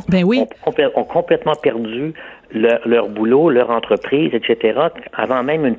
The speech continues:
Speaker 2: une première accusation. Donc aujourd'hui, ce qui se passe, c'est qu'avec ce, ce mouvement-là, qui est, je pense, malheureusement exagéré par les médias,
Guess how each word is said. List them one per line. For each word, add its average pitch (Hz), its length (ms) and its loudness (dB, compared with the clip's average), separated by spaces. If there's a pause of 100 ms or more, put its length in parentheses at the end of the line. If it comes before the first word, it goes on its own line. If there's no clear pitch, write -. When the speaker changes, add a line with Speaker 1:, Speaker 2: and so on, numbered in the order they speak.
(140)
Speaker 2:
une 117 80 -6
première 127 280 0
accusation. 117 360 0
Donc 143 180 2
aujourd'hui, 160 320 0
ce - 60 -8
qui - 140 -14
se - 60 -18
passe, 175 260 0 (440)
c'est 117 120 0
qu'avec 117 360 0
ce, - 80 -6 (140)
ce 123 60 2
mouvement-là, 123 760 2 (640)
qui 117 260 0
est, 117 40 2
je 107 120 2
pense, 123 500 -2
malheureusement 117 800 0
exagéré 113 680 0
par 113 240 0
les 98 120 -2
médias, 95 440 -2